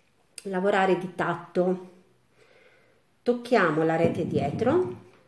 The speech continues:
come vedete qui è un po' incurvata, quindi tiriamo un pochino su il corpo borsa e lavoriamo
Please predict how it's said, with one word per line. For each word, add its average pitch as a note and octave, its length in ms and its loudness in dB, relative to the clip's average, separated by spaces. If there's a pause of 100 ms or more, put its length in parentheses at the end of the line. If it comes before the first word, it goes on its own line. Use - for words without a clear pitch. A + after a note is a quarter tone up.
(1080)
come G#3 200 -8
vedete F#3 360 -2
qui F#3 260 -4
è - 80 -8
un D#3 180 -4
po' D#3 140 -6
incurvata, D#3+ 680 -6
quindi C#3+ 520 -8 (360)
tiriamo D3+ 540 -8
un F#3 100 -10
pochino E3+ 440 -4
su - 320 -12 (880)
il E3+ 160 -18
corpo D3 320 -10
borsa C4+ 600 -6 (1500)
e A#3+ 180 -10
lavoriamo D3+ 720 -2